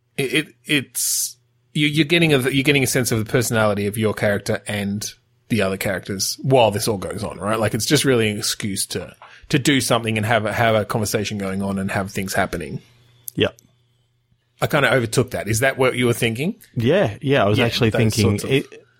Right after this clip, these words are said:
Speaker 2: sort, sort of something along that, that lines. But I'm also thinking that it's sort of, it, um, I was originally thinking a little bit older because I was thinking the next day it's sort of like, it cuts to, like,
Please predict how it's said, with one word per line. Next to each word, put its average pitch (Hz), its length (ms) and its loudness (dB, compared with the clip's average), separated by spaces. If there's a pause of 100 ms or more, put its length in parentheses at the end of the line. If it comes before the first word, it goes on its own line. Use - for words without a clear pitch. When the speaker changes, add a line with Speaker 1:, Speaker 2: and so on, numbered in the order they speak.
Speaker 2:
sort, - 400 0
sort 175 240 0
of 143 80 2
something 113 280 2
along 101 300 4
that, 98 220 2 (240)
that 107 180 0
lines. 90 460 -4 (460)
But 113 140 4
I'm 107 200 2
also 120 420 2
thinking 104 460 2
that 95 160 4
it's 90 140 2
sort 98 180 0
of, 92 360 0 (600)
it, 113 240 -2 (1120)
um, 104 340 2
I 123 160 0
was 131 180 2
originally 151 300 2
thinking 110 400 2
a - 20 6
little 110 260 4
bit 101 140 2
older 98 300 2
because 95 260 2
I 98 60 4
was 92 140 0
thinking 104 340 -2
the 98 80 2
next 101 380 0
day 101 240 2
it's 95 120 0
sort - 200 -2
of 98 100 0
like, 95 460 0 (400)
it 110 180 0
cuts - 340 -2
to, 98 480 0 (160)
like, 95 520 -2